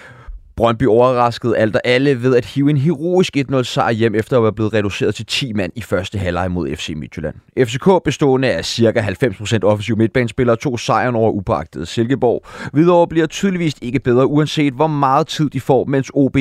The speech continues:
endelig får lidt luft til bunden med deres sejr over Viborg. Som du nok kan regne ud, så er det Superliga ad libitum på menuen i første halvleg af dagens udsendelse.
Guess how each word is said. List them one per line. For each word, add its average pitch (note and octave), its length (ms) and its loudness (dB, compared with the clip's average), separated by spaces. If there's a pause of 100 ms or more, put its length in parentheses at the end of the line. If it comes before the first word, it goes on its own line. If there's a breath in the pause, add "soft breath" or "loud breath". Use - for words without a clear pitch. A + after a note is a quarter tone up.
(120)
endelig B2+ 380 0
får - 340 -2
lidt B2+ 220 0
luft G#2+ 240 -2
til - 80 -4
bunden F#3 260 0
med F3 120 -2
deres C#3 180 0
sejr G#2+ 340 -6 (140)
over D#2+ 220 -10
Viborg. D#2 300 -14 (720 loud breath)
Som D#3 160 2
du E3 60 -2
nok E3+ 140 4
kan E3+ 120 -6
regne C#3+ 240 2
ud, C#3 80 0
så C3+ 140 0
er A2 140 6
det A2+ 220 0
Superliga A2+ 680 -2
ad F2+ 220 0
libitum B2 440 -2
på A2 120 -2
menuen A2 300 0
i G#2+ 100 -2
første G2 360 -4
halvleg F#2+ 300 -2
af F2 140 -6
dagens E2 260 -8
udsendelse. - 440 -14